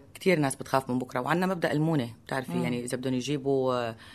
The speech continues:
Speaker 1: آه، كلينكس، بدهم يجيبوا، آه، تلات أربع كراتين. كلينكس
Speaker 2: مم.
Speaker 1: يخبوها مدري وين لبين ما يجي الفيران وياكلوها.
Speaker 2: <laughs> مم.
Speaker 1: مثلًا، يعني عنا مبدأ المونة وعنا مبدأ التصميد. فأنا هدول الشغلتين كان عندي عقدة منهم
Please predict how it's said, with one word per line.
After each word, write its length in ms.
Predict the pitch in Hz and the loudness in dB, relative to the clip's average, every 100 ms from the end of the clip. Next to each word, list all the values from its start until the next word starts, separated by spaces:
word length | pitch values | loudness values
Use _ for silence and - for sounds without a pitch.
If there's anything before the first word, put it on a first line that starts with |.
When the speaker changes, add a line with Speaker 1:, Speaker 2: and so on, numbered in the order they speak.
| - - | -16 -2
Speaker 1:
آه، 160 | 135 | -2
كلينكس، 600 | 123 - 143 156 156 - | -2 -2 0 2 0 -4
بدهم 200 | - 139 | -4 -2
يجيبوا، 680 | 139 135 147 143 147 147 120 | -2 0 -2 2 4 4 2
آه، 40 | 117 | -4
تلات 280 | - 151 | -4 -6
أربع 200 | - 131 | -4 -4
كراتين. 500 | 127 131 123 - 123 | -2 -4 -4 -4 -4
كلينكس 420 | 120 131 131 147 151 | -4 -4 0 0 -2
Speaker 2:
مم. 60 | |
Speaker 1:
يخبوها 420 | 139 139 123 143 | -4 -4 -2 0
مدري 260 | 131 127 127 | 2 0 -2
وين 220 | 127 135 | -2 -2
لبين 200 | 123 127 | -4 -4
ما 140 | 123 123 | -4 -4
يجي 180 | 123 | -4
الفيران 440 | 123 117 131 135 127 | -6 -6 -4 -2 -2
وياكلوها. 500 | 120 117 - 120 110 - | -4 -6 -8 -8 -10 -6
Speaker 2:
<laughs> 720 | 175 180 165 202 175 - - 165 | 0 2 2 0 0 -6 -14 -6
مم. 160 | 180 175 165 | -4 -4 -4
Speaker 1:
مثلًا، 400 | 139 - 120 113 - - - | -4 -2 -4 -6 -10 -10 2
يعني 180 | 151 143 | 4 4
عنا 200 | 165 151 | 4 2
مبدأ 280 | 147 143 | 0 -2
المونة 340 | 135 139 156 147 | -2 0 0 -2
وعنا 220 | 127 131 | -2 -2
مبدأ 240 | 127 123 | -2 -4
التصميد. 500 | 113 - 123 - 123 117 - - - - - | -8 -8 -8 -8 -10 -14 -18 -20 -20 -20 -4
فأنا 400 | - 185 190 160 | 4 6 8 6
هدول 180 | 156 | 4
الشغلتين 680 | 160 - 139 139 - 156 151 151 - - - - | 2 0 -2 -2 0 0 0 -2 -10 -20 -20 -8
كان 160 | - 143 | 0 4
عندي 260 | 151 151 | 4 4
عقدة 280 | 139 147 139 | 0 -2 -2
منهم 360 | 139 139 131 | -2 -2 -2